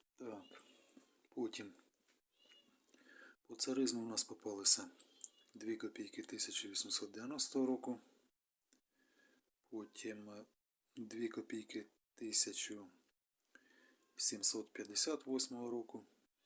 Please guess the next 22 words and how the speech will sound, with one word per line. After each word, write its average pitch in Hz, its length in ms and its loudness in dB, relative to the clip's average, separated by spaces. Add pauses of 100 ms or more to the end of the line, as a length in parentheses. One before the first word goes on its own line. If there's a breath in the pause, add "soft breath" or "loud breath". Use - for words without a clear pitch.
(1200 soft breath)
От, 104 420 -20 (220)
дві 117 180 -8
копійки 113 500 -4
сім-, 120 300 4 (480)
тисячі 117 340 2
ві-, 120 140 -10
тисяча - 440 -2
вісімсот 107 520 6
сімнадцятого 135 580 2
року, 123 220 -6
більш 110 180 -4
за 110 100 -4
все, 127 260 2
ну, 120 240 -10 (120)
с-, - 240 -2 (180)
сімку 110 500 2
ми 117 100 -6
бачимо. 110 420 -2 (920 loud breath)
Зрозуміло, 110 600 -4
що - 180 2
там 104 200 -14
сімнадцять. 107 580 2